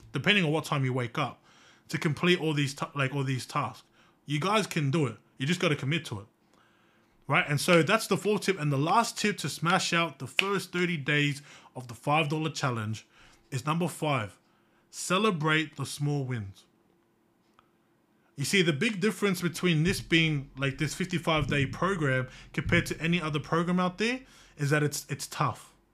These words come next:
Right? It's tough. It's going to be mentally tough. It's gonna be mentally draining. It's, it's gonna make you feel lonely. It's, it's gonna, it's gonna bring up all your underlying traumas that you never thought that you actually had to deal with.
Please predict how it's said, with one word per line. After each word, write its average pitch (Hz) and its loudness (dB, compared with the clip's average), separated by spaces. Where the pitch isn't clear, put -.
Right? 135 0
It's 160 -2
tough. - -2
It's - -6
going 180 0
to 160 -4
be 180 4
mentally 160 0
tough. 120 -6
It's 120 -14
gonna 170 2
be 170 4
mentally 156 -2
draining. 127 -4
It's, 135 -8
it's 151 -4
gonna 185 2
make 170 4
you 165 2
feel 160 0
lonely. 139 0
It's, - -16
it's 165 0
gonna, 202 4
it's 139 -2
gonna 185 2
bring 175 4
up 165 2
all 175 4
your 151 4
underlying 160 4
traumas 180 0
that 147 -8
you 180 0
never 175 2
thought 165 0
that 156 2
you 165 2
actually 151 -2
had 143 -2
to 143 -6
deal 143 0
with. 107 -6